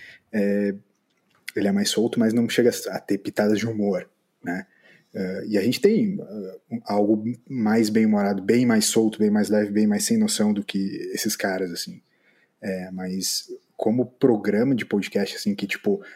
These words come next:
daquele que eu fico esperando sair o episódio pra escutar, hoje o Era Uma Vez Nash é a minha, minha grande referência, assim, eu gosto muito. E eu até falei pros guris assim, "Pô, eu aprendo muitas coisas lá, eu pego muita referência lá."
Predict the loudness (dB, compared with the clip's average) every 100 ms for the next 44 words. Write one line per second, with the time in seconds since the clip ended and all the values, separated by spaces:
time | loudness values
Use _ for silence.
0 | -8 -2 0 2 2 0 0 0 2 2
1 | 4 4 4 2 2 2 4 2 0 0
2 | 0 -2 -6 -6 -4 -4 -6 _ _ _
3 | _ -4 -2 0 0 0 -2 -4 -2 -2
4 | -2 -2 0 2 0 -2 -8 -2 0 2
5 | 0 0 0 0 0 -2 -6 -6 -6 -6
6 | -2 0 0 -4 -14 -20 -20 -14 0 4
7 | 4 4 2 4 2 2 2 2 0 2
8 | 2 2 -8 -20 -18 -4 -2 2 2 4
9 | 4 4 2 0 0 2 0 -2 -2 -2
10 | 0 2 2 0 -2 0 2 2 -2 -6